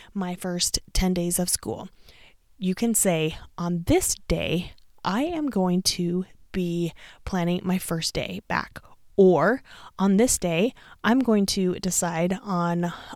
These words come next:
all of the engagement activities, those hook activities that I'm going to be doing every single day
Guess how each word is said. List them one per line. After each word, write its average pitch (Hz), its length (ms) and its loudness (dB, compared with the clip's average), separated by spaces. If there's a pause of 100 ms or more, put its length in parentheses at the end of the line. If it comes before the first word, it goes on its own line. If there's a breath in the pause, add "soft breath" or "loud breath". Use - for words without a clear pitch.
all 214 420 0
of 190 380 -4 (340 loud breath)
the 190 240 -4
engagement 190 600 0
activities, 277 560 0
those 175 220 0
hook - 380 -4
activities 240 640 0 (280 loud breath)
that 190 100 0
I'm 185 160 2
going 196 220 0
to 208 80 0
be 202 100 0
doing 165 400 0 (400 loud breath)
every 190 240 0
single 175 500 -2 (140)
day 175 400 0